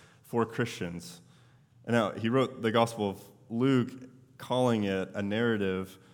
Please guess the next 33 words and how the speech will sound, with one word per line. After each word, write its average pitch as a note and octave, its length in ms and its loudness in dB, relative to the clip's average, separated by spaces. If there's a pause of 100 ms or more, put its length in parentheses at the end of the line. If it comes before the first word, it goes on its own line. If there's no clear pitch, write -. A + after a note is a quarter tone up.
(140)
of G2 100 -8
the G2 100 -4
things G#2 420 -2
that F#2+ 160 -2
have F#2+ 160 -2
been F#2 260 -4
accomplished G2 800 -8 (340)
among F#2+ 300 -4
us. D#2+ 360 -14 (720)
Accomplishments F2+ 960 -6 (240)
among G2 280 -2
us. E2+ 280 -12 (920)
Now, F#2+ 100 -2
why G2 380 0
exactly A#2 480 0
did, G2+ 440 -2
did G#2+ 120 0
he G2 80 0
write F#2+ 260 0
it? D#3+ 180 -2 (280)
And G2+ 180 -6
Luke A2 300 -4 (220)
one, G#2+ 500 0 (400)
verse G#2 260 -2
four A2 320 2
says G#2 220 -2
that, G2 240 2 (340)
"So B2+ 300 -2
that A#2 280 4 (220)
you C3 100 0
may C3 140 4
have A2+ 180 4
certainty G2+ 680 -4